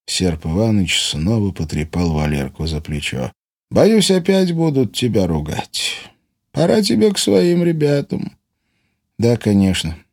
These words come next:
очнулся Валерка. Свет в окнах старых дач, запах сосен,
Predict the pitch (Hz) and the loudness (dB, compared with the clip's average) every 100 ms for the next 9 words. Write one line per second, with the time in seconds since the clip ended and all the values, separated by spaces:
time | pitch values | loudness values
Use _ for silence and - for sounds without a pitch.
0 | - 85 - 78 76 - 76 73 65 62 | -10 -6 -4 -4 -4 -4 -4 -6 -6 -8
1 | - - _ _ _ _ _ - - 90 | -12 -18 _ _ _ _ _ -2 0 2
2 | 117 117 - 95 101 78 76 - - 85 | 4 2 2 0 0 -4 -4 -4 -4 -4
3 | 71 76 69 98 101 - - _ _ 76 | -4 -6 -4 -4 -4 -8 -10 _ _ -4
4 | 80 76 71 - - 92 104 - 90 | -2 -2 -4 -4 -2 0 0 -2 -6